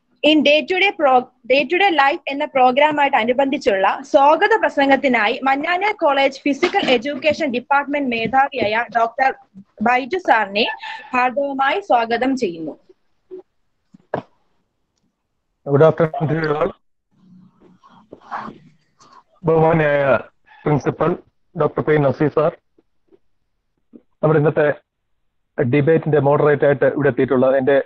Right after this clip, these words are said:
Speaker 2: പ്രിയ സുഹൃത്ത് ഡോക്ടർ ആർ മനോജ്, ഡോക്ടർ ഷിജിന, ഷബന, അൽഫിയ, എന്റെ പ്രിയ സഹപ്രവർത്ത-, പ്രവർത്തകരെ, മറ്റു കോളേജുകളിൽ നിന്നും എത്തിയിട്ടുള്ള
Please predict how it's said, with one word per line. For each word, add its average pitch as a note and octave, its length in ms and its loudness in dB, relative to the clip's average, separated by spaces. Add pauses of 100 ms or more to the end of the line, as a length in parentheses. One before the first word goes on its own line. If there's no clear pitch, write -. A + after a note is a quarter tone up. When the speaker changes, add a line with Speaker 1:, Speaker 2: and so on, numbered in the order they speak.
(160)
Speaker 2:
പ്രിയ C#3 180 2
സുഹൃത്ത് C3+ 840 -2
ഡോക്ടർ C3+ 320 2 (120)
ആർ C#3 200 2
മനോജ്, B2+ 600 -2 (960)
ഡോക്ടർ C#3+ 300 0
ഷിജിന, C#3+ 480 -2 (1500)
ഷബന, D3 260 2 (400)
അൽഫിയ, C3+ 360 2 (380)
എന്റെ C3 200 -6
പ്രിയ C#3+ 200 2
സഹപ്രവർത്ത-, C#3 680 0
പ്രവർത്തകരെ, C3+ 560 2 (580)
മറ്റു C#3+ 200 0
കോളേജുകളിൽ C#3+ 560 2
നിന്നും C#3 340 0
എത്തിയിട്ടുള്ള C3 560 -2